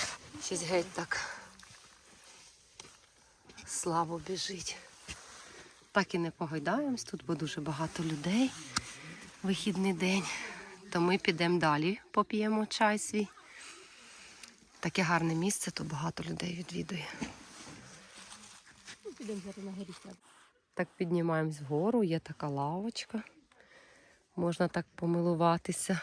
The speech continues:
Speaker 1: А ми так підемо ще вище, вище.
Speaker 2: Ну, там була лавочка, помниш?
Speaker 1: А, да, я думаю, ще, можливо, ж є. Так аж високо потрібно піднятися на наших таких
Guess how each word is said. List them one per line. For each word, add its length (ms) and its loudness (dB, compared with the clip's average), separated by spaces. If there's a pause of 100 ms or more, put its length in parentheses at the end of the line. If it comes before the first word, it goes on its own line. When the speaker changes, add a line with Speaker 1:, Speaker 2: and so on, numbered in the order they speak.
(100)
Speaker 1:
А 140 4
ми 140 10
так 180 4
підемо 360 6
ще 220 6
вище, 380 6
вище. 440 4 (1040)
Speaker 2:
Ну, 60 -6 (240)
там 240 -10
була 220 -10
лавочка, 320 -14 (120)
помниш? 260 -8
Speaker 1:
А, 160 12
да, 180 12
я 260 12
думаю, 460 12 (520)
ще, 280 6
можливо, 440 12
ж 140 8
є. 320 8 (1900)
Так 240 2
аж 140 0
високо 500 2
потрібно 520 6
піднятися 840 4 (1040)
на 140 10
наших 360 10
таких 440 0